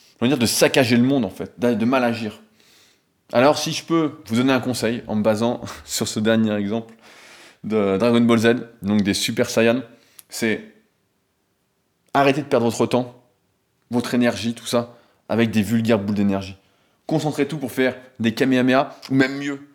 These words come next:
des Genkidama, en utilisant l'énergie des autres. Pour ça, encore une fois, l'entourage, c'est hyper important.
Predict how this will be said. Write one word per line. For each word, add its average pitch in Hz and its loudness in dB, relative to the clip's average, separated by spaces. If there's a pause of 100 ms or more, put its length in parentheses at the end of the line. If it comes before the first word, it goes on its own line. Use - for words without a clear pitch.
(160)
des 120 0
Genkidama, 135 0 (200)
en 127 -2
utilisant 139 -8 (300)
l'énergie 127 0 (1000)
des 107 0
autres. - -6 (400)
Pour 110 -8
ça, 113 -2
encore 107 -2
une 104 -2
fois, 117 -4
l'entourage, 107 -6
c'est - -16
hyper 113 -6
important. 113 -6